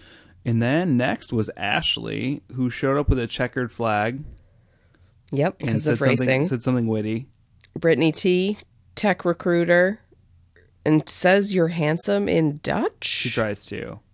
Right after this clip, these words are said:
Speaker 2: Does he speak Dutch?
Speaker 1: Um, yeah, I think so. His dad had some sort of accent,
Speaker 2: Okay.
Speaker 1: and he must be from the Netherlands.
Speaker 2: 'Cause it sounded like she was just, like,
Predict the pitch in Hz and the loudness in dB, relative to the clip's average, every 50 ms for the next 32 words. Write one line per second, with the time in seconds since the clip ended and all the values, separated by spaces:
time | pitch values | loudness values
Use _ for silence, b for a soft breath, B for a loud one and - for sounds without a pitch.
0 | _ _ _ - 170 165 165 - 180 165 - - - 208 208 - - - 359 392 | _ _ _ 0 0 0 0 0 -2 -4 -4 -4 -4 -6 -6 -4 -4 -4 -4 -4
1 | 415 - - - - - 123 120 113 113 113 113 110 - - _ - 131 123 120 | -6 -8 -10 -8 -4 0 0 2 2 2 2 0 -2 -6 -10 _ -14 -12 -8 -4
2 | 120 123 123 117 107 98 117 - 143 - - 131 107 113 123 139 131 127 - 135 | -2 -2 0 0 -2 -2 -2 -4 -4 -4 -4 -6 -6 -4 -2 -2 -2 -2 0 0
3 | 127 127 123 113 104 101 101 104 95 107 117 - _ _ _ - 117 113 110 - | 0 2 2 0 0 -2 -4 -8 -10 -12 -14 -20 _ _ _ -8 -6 -6 -4 -4
4 | 117 117 - - 113 110 107 - - - 117 - - 156 165 175 - _ _ _ | -4 -4 -2 -2 -2 -2 -2 -4 -6 -8 -8 -6 -4 -2 -2 -4 -4 _ _ _
5 | _ _ _ - - - 151 - 117 117 110 107 117 117 110 98 - _ _ _ | _ _ _ -14 -10 -10 -6 -2 -2 -2 0 0 0 0 -2 -2 -6 _ _ _
6 | - 117 110 98 92 - - - - 110 104 95 - 98 98 98 104 104 101 101 | -8 -6 -4 -4 -6 -8 -12 -10 -8 -6 -6 -6 -6 -6 -6 -6 -6 -6 -8 -8
7 | - - - - 101 - 196 165 170 165 160 - 165 156 156 170 180 180 180 165 | -10 -10 -10 -6 -2 -2 0 0 0 -2 -2 0 0 0 2 0 0 0 0 0
8 | 165 - - 160 151 147 143 143 143 - 147 147 - - - 69 71 73 - | 0 -2 -4 -2 -2 -2 -2 -2 -4 -6 -6 -6 -6 -4 -2 -2 -4 -4 -6